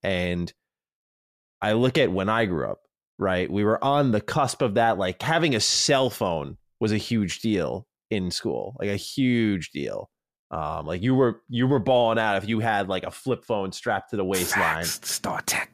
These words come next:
Speaker 1: Yeah, it, it was a huge
Speaker 2: <laughs>
Speaker 1: deal.
Speaker 2: Let's go. It was
Speaker 1: And
Speaker 2: the man
Speaker 1: even
Speaker 2: if you had
Speaker 1: then,
Speaker 2: that.
Speaker 1: like, you could send maybe a
Speaker 2: <laughs>
Speaker 1: text. <laughs> You could do, you could do the phone calls, but, like, you weren't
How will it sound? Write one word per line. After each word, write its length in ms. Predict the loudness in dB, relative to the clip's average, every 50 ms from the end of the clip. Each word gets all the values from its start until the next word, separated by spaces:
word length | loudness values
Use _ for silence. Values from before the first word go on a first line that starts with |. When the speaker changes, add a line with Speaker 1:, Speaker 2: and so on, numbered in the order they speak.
| _ _ -2
Speaker 1:
Yeah, 360 | 0 2 2 2 2 0 0
it, 220 | -2 -2 -2 -2 0
it 60 | 2
was 180 | 2 4 4 4
a 60 | 2
huge 440 | 2 0 0 0 2 2 2 2 2
Speaker 2:
<laughs> 0 |
Speaker 1:
deal. 240 | 4 4 4 4
Speaker 2:
Let's 180 | 2 0 0 0
go. 360 | 0 -2 0 0 0 0 -2 0
It 160 | 0 2 4
was 100 | 4 4
Speaker 1:
And 80 | 4 4
Speaker 2:
the 60 | 2 2 2
man 180 | 2 4 4
Speaker 1:
even 180 | 4 6 6 6
Speaker 2:
if 120 | 4 6
you 60 | 6
had 140 | 6 6 6 4
Speaker 1:
then, 60 | 4
Speaker 2:
that. 60 | 4
Speaker 1:
like, 220 | 4 2 2 2
you 100 | 0 -2
could 180 | -2 0 -2 -2
send 320 | 0 2 4 4 6 6 6
maybe 220 | 4 4 4 4 4
a 120 | 4 4
Speaker 2:
<laughs> 80 | 4 2
Speaker 1:
text. 600 | 2 2 2 2 2 2 2 0 0 0 0 -4 -4 -4 -4 -6 -6 -6 -8 -12
<laughs> 380 | -10 -8 -8 -8 -8 -4 -2 2
You 80 | 2 2
could 180 | 2 0 -4
do, 1200 | -4 0 2 2 2 4 2 0 0 0 -2 -12 -14 -12 _ -2 0 2 4 4 4 4 2 2 2
you 120 | 2 4
could 140 | 4 4 4
do 160 | 4 6 6
the 80 | 6 4
phone 380 | 4 4 4 6 6 6 4
calls, 540 | 4 4 6 6 6 6 6 6 4 4 4
but, 140 | 4 2 4
like, 320 | 6 6 6 6 4 4
you 100 | 2 2
weren't 420 | 4 4 4 4 4 4 2 2